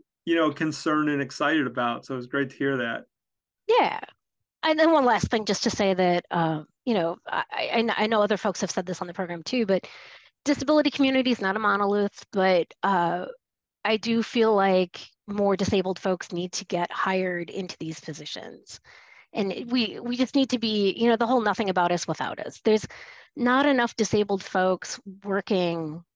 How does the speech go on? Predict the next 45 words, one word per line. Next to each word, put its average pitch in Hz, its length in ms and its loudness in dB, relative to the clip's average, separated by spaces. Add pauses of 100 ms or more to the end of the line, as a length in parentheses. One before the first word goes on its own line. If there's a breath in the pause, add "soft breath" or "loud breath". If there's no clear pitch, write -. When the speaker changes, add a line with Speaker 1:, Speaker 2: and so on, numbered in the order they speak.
(160)
Speaker 2:
these 160 180 -4
days. - 480 -12
I 220 60 0
mean, 220 180 2
it's 247 200 0
getting 214 260 0
better. 220 400 0
I 202 60 0
think 220 160 -4
the - 80 -8
pandemic 185 580 -2 (360 loud breath)
and 196 300 -2
remote 190 340 0
work 202 200 0
has 170 320 2
improved 208 380 -4
that 240 120 0
for 285 120 0
a - 20 2
lot 233 160 4
of 247 80 -6
people, 269 260 0
a 247 60 4
lot 180 140 2
of 165 80 -10
people 190 200 -4
I 170 80 2
know, 185 380 -2 (640 loud breath)
but - 280 4
we 214 100 2
can 233 140 -2
do 208 120 0
more. 185 540 2
And 180 300 0
also, 190 840 2
um, 175 320 0
more 226 200 0
user 226 380 0
research, 160 560 -6
more 185 380 0
actually 190 320 0
talking 190 600 -4
to 175 180 -6
disabled 170 420 -6
folks 165 500 -6